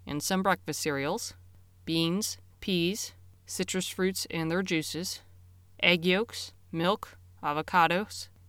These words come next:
and dark green vegetables such as broccoli and spinach. Despite having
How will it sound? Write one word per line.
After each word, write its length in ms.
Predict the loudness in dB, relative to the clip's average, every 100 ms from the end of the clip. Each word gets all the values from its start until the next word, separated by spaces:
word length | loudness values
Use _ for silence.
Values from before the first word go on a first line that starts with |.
| 2
and 420 | 4 4 2 2
dark 300 | 2 2 0 -6
green 380 | -2 0 -2 0
vegetables 680 | -2 -2 -6 -4 -6 -8 -14
such 300 | -8 -8 -4
as 220 | -6 -6
broccoli 480 | 0 0 0 -8 -8
and 260 | -8 -8 -8
spinach. 560 | 0 2 2 -4 -14 -16 -20 -20 -8
Despite 440 | -2 2 4 4 4
having 380 | 0 2 0